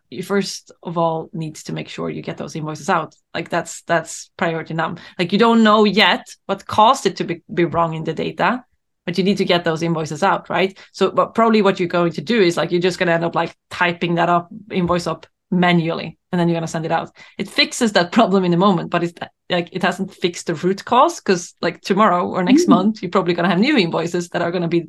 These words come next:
Speaker 1: wrong because you haven't fixed the problem behind it. You haven't fixed the root cause. But you can do that. The workaround, a workaround
Speaker 2: Mm.
Speaker 1: right now is typing up manually. Eh? That's, that's solving the problem today.
Speaker 2: Yeah,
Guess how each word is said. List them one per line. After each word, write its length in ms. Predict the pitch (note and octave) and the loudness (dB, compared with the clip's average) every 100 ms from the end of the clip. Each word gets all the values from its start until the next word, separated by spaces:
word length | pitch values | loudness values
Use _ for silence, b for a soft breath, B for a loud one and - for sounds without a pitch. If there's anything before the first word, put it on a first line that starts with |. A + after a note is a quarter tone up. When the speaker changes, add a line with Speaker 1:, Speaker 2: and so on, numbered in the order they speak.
| _ - | _ 0
Speaker 1:
wrong 380 | A#3 A3+ F#3 G3+ B B | 4 4 2 -10 B B
because 200 | G3 G#3 | -2 2
you 80 | F3 | 2
haven't 260 | F#3 F3+ | 2 0
fixed 340 | F3 F3+ E3+ - | -2 -4 -4 -8
the 60 | |
problem 500 | F3 E3+ D#3+ D#3+ D#3+ _ _ _ _ _ | -2 -2 0 -4 -8 _ _ _ _ _
behind 340 | F3 F#3 F#3 E3 | -2 2 2 0
it. 80 | |
You 60 | E3+ | -2
haven't 240 | E3+ D3+ | -2 -2
fixed 220 | - F3+ - | -4 -4 -4
the 80 | |
root 160 | E3 E3+ | -4 -4
cause. 240 | - - - B B B _ | -6 -10 -14 B B B _
But 320 | - F#3 A3+ | 4 4 4
you 80 | G3 | -2
can 140 | G3+ F3+ | 0 2
do 120 | E3+ | 2
that. 160 | E3 | 2
The 60 | F3+ | 2
workaround, 600 | F3+ A#3 F#3 D#3+ G3+ G#3+ - _ _ _ _ _ | 4 2 2 0 0 0 -4 _ _ _ _ _
a 60 | - | -2
workaround 400 | F3 G3+ G3 E3+ | 0 2 2 2
Speaker 2:
Mm. 40 | |
Speaker 1:
right 120 | E3+ E3+ | 2 2
now 160 | F#3 | 0
is 160 | E3 - | 0 -4
typing 300 | - F3 E3+ | -4 -2 -4
up 120 | E3+ | -2
manually. 380 | F3 E3 - E3+ _ _ - | -2 -2 -6 -12 _ _ -2
Eh? 160 | G#3+ B B | -2 B B
That's, 240 | F3+ F3+ - | -4 -4 -4
that's 200 | E3 E3 | -8 -2
solving 300 | F#3 F3+ F3+ | 0 2 0
the 80 | E3+ | 0
problem 360 | F#3 E3 D#3+ | -2 -2 -4
today. 440 | E3+ F3 F#3 E3+ E3+ | -6 -2 0 -2 -4
Speaker 2:
Yeah, 200 | A3 A3+ | -6 -6